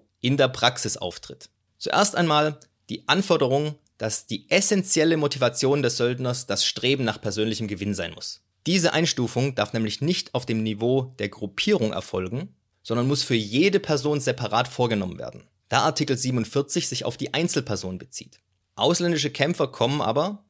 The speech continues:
wie ich das in meinen anderen Videos teilweise schon besprochen habe, aus den verschiedensten Gründen in die Ukraine. Patriotismus, Abenteuerlust, humanitäre Hilfe, Hass, Flucht vor Problemen, Todessehnsucht und so weiter. Kompliziert wird das Ganze dadurch,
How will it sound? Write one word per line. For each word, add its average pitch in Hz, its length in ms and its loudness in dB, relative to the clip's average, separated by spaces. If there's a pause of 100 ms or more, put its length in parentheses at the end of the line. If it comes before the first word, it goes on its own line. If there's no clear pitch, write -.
(100)
wie 120 80 -4
ich 113 60 -4
das 117 180 0
in 117 80 -2
meinen 113 200 2
anderen 135 360 0
Videos 139 300 2
teilweise 120 420 4
schon 110 160 -2
besprochen 107 500 -2
habe, 175 320 0 (220)
aus 127 220 0
den 127 120 2
verschiedensten 131 600 0
Gründen 107 300 -4
in 98 80 -8
die - 100 -10
Ukraine. - 400 -10 (300)
Patriotismus, 107 960 -2 (440)
Abenteuerlust, 110 880 2 (720)
humanitäre 135 580 4
Hilfe, 98 380 -6 (320)
Hass, - 520 0 (160)
Flucht 139 300 0
vor 117 160 4
Problemen, 135 720 2 (180)
Todessehnsucht 117 920 2 (100)
und 117 180 0
so 101 120 0
weiter. 87 300 -8 (380)
Kompliziert 120 840 0
wird 110 100 -2
das 117 180 -2
Ganze 123 280 0
dadurch, 143 680 0